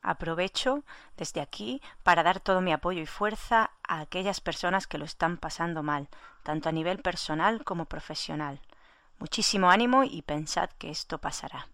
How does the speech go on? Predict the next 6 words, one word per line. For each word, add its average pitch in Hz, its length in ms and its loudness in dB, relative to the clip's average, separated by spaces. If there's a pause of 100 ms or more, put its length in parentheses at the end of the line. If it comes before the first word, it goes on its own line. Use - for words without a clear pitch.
(880)
Bueno, 170 280 8
ahora 214 160 10
toca 202 240 4
hablar 156 240 4
de 143 80 -2
danza, 139 520 -4